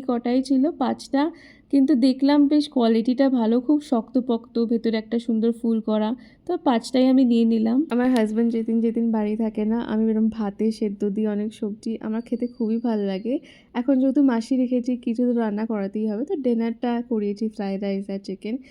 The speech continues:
but আমার genuinely ভাতে সেদ্ধ খেতে ভাল লাগে তরকারির জায়গায়।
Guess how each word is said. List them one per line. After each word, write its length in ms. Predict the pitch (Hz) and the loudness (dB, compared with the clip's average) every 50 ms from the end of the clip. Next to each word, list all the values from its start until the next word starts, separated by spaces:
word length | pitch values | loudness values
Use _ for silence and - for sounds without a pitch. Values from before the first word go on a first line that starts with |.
| - _ _ | -20 _ _
but 100 | - 226 254 | -4 -2 0
আমার 140 | 262 254 240 - | 0 0 0 -2
genuinely 520 | 233 214 208 214 214 214 220 214 226 233 240 233 | -2 -2 -2 -2 -2 0 0 0 0 0 0 -2
ভাতে 200 | 226 208 208 214 220 214 | -2 -4 -2 -4 -4 -4
সেদ্ধ 160 | 220 202 208 208 208 - | -4 -4 -4 -4 -6 -6
খেতে 200 | 208 202 214 214 214 220 | -6 -6 -6 -6 -4 -4
ভাল 140 | 202 196 196 196 190 | -4 -4 -4 -4 -4
লাগে 220 | 190 185 190 202 202 202 - | -4 -4 -4 -4 -4 -6 -6
তরকারির 600 | 208 196 190 190 190 - 196 196 196 196 202 202 196 - 202 | -6 -6 -6 -6 -8 -6 -6 -4 -4 -2 -4 -4 -6 -6 -6
জায়গায়। 360 | 190 185 185 196 202 220 285 | -6 -6 -6 -6 -6 -8 -8